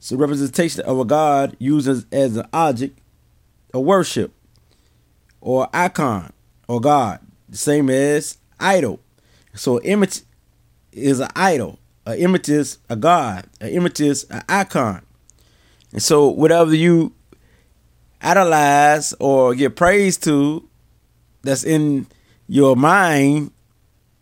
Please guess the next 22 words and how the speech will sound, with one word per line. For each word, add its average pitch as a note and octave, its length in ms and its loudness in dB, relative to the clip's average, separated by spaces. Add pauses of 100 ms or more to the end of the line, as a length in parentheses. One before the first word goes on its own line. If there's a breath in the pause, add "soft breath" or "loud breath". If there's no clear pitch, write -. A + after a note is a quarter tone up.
(140)
will C3+ 120 -2
be C#3+ 120 4
your E3 180 4
God. F#3 380 0 (220)
That's D3+ 180 0
why D#3+ 300 2 (440 soft breath)
we C#3+ 100 -2
can F3 100 0
go F3+ 100 2
to F#3+ 120 -4
the F#3 80 0
Bible E3+ 300 2
verse D3+ 280 -2
in D3+ 80 -4
a - 20 -2
minute, C#3 460 -2 (520 soft breath)
even D3+ 280 0
though D#3+ 320 2 (440)
I'm C3 140 -6
not D3+ 200 2
a D3+ 40 -6
Christian D3+ 520 -4